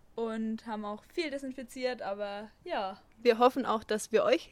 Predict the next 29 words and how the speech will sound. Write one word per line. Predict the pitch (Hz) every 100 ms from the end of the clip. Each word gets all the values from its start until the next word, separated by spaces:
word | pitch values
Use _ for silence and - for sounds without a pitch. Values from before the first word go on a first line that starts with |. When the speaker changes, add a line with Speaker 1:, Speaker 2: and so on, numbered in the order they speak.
| - -
Speaker 2:
jetzt | -
durch | 277
den | 277 269
Podcast | 294 - 302 -
ein | -
bisschen | 302 320 294
beschreiben | 294 - 262 330
konnten, | 349 370 311
was | 294 -
da | -
alles | 285 302
war | 302
und | 285
ihr | 269
euch | 269
das | 277
vorstellen | 254 277 320 302
konntet. | 302 311 349 - - - - - -
Und | 240 233 240 233 -
es | 233
wird | 285
Speaker 1:
Vielleicht | 254 294 -
sieht | 311 320
man | 311
sich | 330
dann | 339 339 349 -
im | 311
nächsten | 254 294 - 285
Jahr | 262 240 285